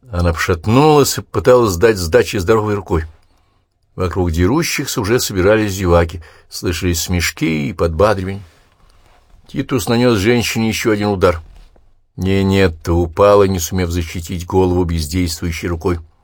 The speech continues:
Стук ее черепа об асфальт лишил Януша последних моральных сил.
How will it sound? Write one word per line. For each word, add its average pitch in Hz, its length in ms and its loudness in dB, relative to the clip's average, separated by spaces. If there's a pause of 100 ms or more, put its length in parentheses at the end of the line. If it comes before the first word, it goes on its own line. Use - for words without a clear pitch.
(1000)
Стук - 460 -8
ее 95 320 4 (340)
черепа 95 560 -2
об 87 120 2
асфальт 90 540 0
лишил 90 420 -6
Януша 90 440 0
последних 82 600 -4
моральных 82 360 -2
сил. 80 220 -10